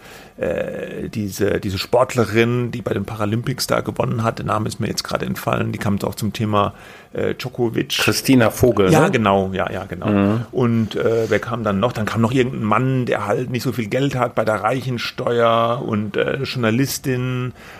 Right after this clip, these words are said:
Speaker 1: äh, von Media Pioneer und so weiter. Also war eine, war eine bunte Mischung von Leuten, die alle irgendwie Meinungen hatten zu den Themen.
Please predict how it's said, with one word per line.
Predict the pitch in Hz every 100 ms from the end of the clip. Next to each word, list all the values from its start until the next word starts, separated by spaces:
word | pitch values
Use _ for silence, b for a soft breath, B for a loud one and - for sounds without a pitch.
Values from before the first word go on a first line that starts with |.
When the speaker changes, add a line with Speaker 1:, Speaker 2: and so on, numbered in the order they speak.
| B
Speaker 1:
äh, | - 95 - - 92 92 - 147
von | - 123
Media | 117 131 131
Pioneer | - - 123 123 120 123 123 120 120 B B B B
und | 127 123
so | 113 117
weiter. | 123 123
Also | 139
war | 143
eine, | 151 156 147
war | 120
eine | 139
bunte | 120 175 180
Mischung | 127 156 - 190
von | 185
Leuten, | 117 117 151 165
die | 143
alle | - 147
irgendwie | 139 123 117
Meinungen | 110 104 120 143 147 135
hatten | 123 - 131 120
zu | -
den | 113 101
Themen. | 92 127 143 156